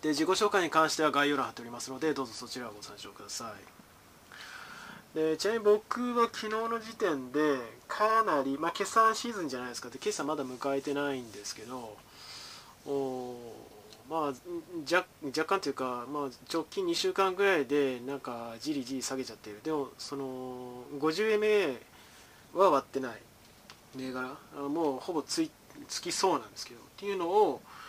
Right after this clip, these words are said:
お、ちょっと買いました。まあ、なので、ポートフォリオの八十パーぐらいがキャッシュで、その、そのエアラインを買ったのは五パーぐらいで、みたいな。で、あとは動かしないですね。高級ブランドと、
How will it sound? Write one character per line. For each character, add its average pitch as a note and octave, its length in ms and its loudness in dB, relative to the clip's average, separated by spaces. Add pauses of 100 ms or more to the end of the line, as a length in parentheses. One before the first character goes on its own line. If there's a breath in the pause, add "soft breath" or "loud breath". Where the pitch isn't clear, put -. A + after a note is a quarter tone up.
(680 loud breath)
お、 C#3+ 240 -2
ち - 80 -4
ょ - 40 0
っ - 20 -8
と - 80 -6
買 - 120 -8
い G3+ 40 -16
ま F#2+ 80 -14
し - 80 -10
た。 - 120 -16 (800 loud breath)
ま D#3 120 -6
あ、 - 20 -4
な E3+ 140 0
の D#3 80 -2
で、 C3+ 200 2 (300)
ポ F3 120 0
ー - 20 0
ト F#3 100 2
フ G3+ 140 2
ォ - 20 2
リ F#3 140 2
オ C3+ 80 0
の B2+ 80 -4
八 C3+ 360 -4
十 E3+ 140 -2
パ F#3 280 4
ー F3+ 40 0
ぐ F#3 80 2
ら F#3 80 2
い E3+ 60 0
が D3 80 -2
キ D#3 100 0
ャ D3 60 2
ッ - 20 -4
シ C#3 160 -2
ュ C3+ 40 0
で、 C#3 280 2 (640 loud breath)
そ - 160 -6
の、 F3+ 280 -6
そ F#3 180 0
の F#3 600 2
エ E3+ 120 4
ア F3 60 6
ラ F3+ 120 4
イ E3 120 0
ン C#3+ 80 2
を C3 40 -2
買 C#3+ 160 0
っ C#3 40 -4 (160)
た D3+ 100 0
の C#3 80 0
は C3 60 0
五 B2+ 140 -6
パ C3 220 -2
ー - 20 -4
ぐ C3 120 0
ら B2+ 120 -2
い A#2 60 -8
で、 A2+ 360 -10
み B2 80 -14
た A#2+ 100 -14
い A#2 40 -12
な。 A2+ 60 -16 (240)
で、 F3+ 80 2
あ G3 120 6
と F#3+ 160 2
は B2+ 100 2
動 B2+ 200 -6
か B2+ 120 -8
し B2 140 -4
な B2+ 80 -8
い - 20 -12
で A#2+ 60 -14
す - 120 -8
ね。 E3 80 -4
高 D3 160 0
級 D3 140 0
ブ D3 100 4
ラ C#3+ 120 4
ン C3+ 60 -2
ド C3 100 -2
と、 E3 400 4